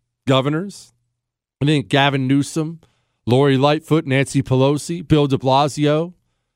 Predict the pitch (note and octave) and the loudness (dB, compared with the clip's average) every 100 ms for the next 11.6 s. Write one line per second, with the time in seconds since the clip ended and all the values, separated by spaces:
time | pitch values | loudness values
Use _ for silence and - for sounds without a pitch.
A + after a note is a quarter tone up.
0 | _ _ - E3+ F3+ C3+ G3 F#3+ - C3 | _ _ -2 -2 0 0 0 0 -8 -2
1 | F#3+ A3 B3 A3 - _ B3 C#4+ A#3 A2 | 0 0 -2 -4 -6 _ 0 2 0 -4
2 | G#2+ A#2+ B2+ - C3+ G2+ G2 A3 C4+ D4+ | -4 -2 -2 -2 -4 -4 -2 0 0 0
3 | C#4 C4 G3+ G2+ C#2 - _ _ _ _ | 0 0 -2 -6 -14 -18 _ _ _ _
4 | - - D3+ F3 - D3 C#3 E3 E3 F3+ | -8 0 0 0 -2 0 0 0 -2 -2
5 | G3+ - - _ _ _ _ _ _ _ | -6 -16 -20 _ _ _ _ _ _ _
6 | _ B2 A#2+ D3+ F3+ G#3 F3+ F3 D3 D#3 | _ -4 -2 -2 0 -2 0 0 2 0
7 | - C#3+ D3 C3 A#2+ A2+ A#2+ B2 - B2 | 0 0 0 -2 0 2 2 0 -2 -2
8 | B2 G#2+ A#2 A2+ G#2 - A#2+ A2 G#2 G2 | 0 0 0 0 -4 -2 -2 0 -2 -4
9 | - G2+ F#2 D#2+ - _ _ _ _ _ | -2 0 0 -4 -12 _ _ _ _ _
10 | _ _ G2+ G#2+ G#2+ - G2+ G2+ - G2 | _ _ -4 -2 -2 -6 -8 -8 -8 -6
11 | F#2 G2 G#2+ - - | -6 -4 -6 -8 -16